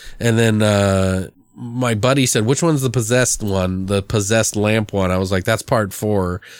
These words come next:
And he's like, "That, that movie is certainly something. Haven't seen part five." This is my buddy Nick, by the way. He's like, "Haven't seen part five. Does the cat at the end of part four return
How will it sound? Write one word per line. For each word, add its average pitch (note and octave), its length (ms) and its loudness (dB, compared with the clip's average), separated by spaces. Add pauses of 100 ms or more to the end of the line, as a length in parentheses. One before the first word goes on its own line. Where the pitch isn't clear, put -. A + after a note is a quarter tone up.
(120)
And A#2 100 -2
he's A#2 140 2
like, A#2 140 0
"That, F#3 220 0 (160)
that D3+ 180 0
movie D#3+ 260 4
is A#2+ 120 0
certainly A2+ 380 0
something. G2+ 600 0 (220)
Haven't A#2 360 0
seen A2+ 320 0
part A2+ 320 -2
five." G#2 280 0
This C3+ 100 2
is B2+ 60 -4
my C3 120 2
buddy G#2+ 280 2
Nick, G2 340 0
by F#2 160 0
the F2 100 0
way. F2 280 -2
He's G#2 160 -4
like, G2+ 100 0
"Haven't B2+ 200 0
seen B2+ 180 0
part A#2 200 2
five. G#2+ 400 0 (400)
Does D3 180 0
the C3+ 100 -2
cat C3+ 300 0
at D#3 100 -2
the C#3+ 180 0
end C#3 200 2
of B2 120 -2
part A#2 320 0
four A#2 380 0
return A#2 580 -2